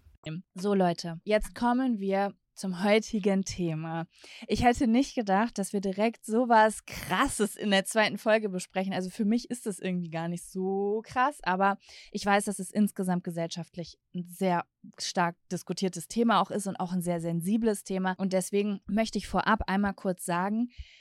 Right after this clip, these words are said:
ich werde heute über das Thema Kinderwunsch sprechen, beziehungsweise, ähm, als Mensch, der so ein bisschen in der Mitte stand zwischen soll ich oder soll ich nicht, da, dass ihr ungefähr wisst, wo ich stehe.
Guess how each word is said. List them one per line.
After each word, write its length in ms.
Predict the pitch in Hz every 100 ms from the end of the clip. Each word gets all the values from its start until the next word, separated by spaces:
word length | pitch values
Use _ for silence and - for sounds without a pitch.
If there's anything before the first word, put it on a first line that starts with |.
| - _
ich 200 | - 277
werde 300 | 220 208 202
heute 320 | 190 208 226 190
über 220 | 190 196
das 180 | 196 -
Thema 480 | - 214 214 208 214 _
Kinderwunsch 760 | - 262 214 156 151 147 143 -
sprechen, 640 | - - - 160 147 165 165
beziehungsweise, 1200 | 180 - 233 233 226 - 202 202 196 196 190 180 - _ _ - _ -
ähm, 200 | 202 196
als 240 | 208 208 214
Mensch, 280 | 214 247
der 140 | - 214
so 80 | 202
ein 80 |
bisschen 340 | 202 233 240 214
in 260 | - 208 202
der 120 | 202
Mitte 440 | 196 220 - 247 226
stand 720 | - - - 214 208 220 214
zwischen 480 | - 214 208 214
soll 420 | 196 190 214 254 254
ich 160 | 247 -
oder 220 | 202 190
soll 180 | 190 185
ich 160 | 180
nicht, 480 | 196 226 311 381 -
da, 300 | 220 254 277
dass 160 | 220 208
ihr 80 | 202
ungefähr 340 | 220 - 196
wisst, 300 | 226 - -
wo 80 | 196
ich 260 | 175 - -
stehe. 440 | - 233 269 285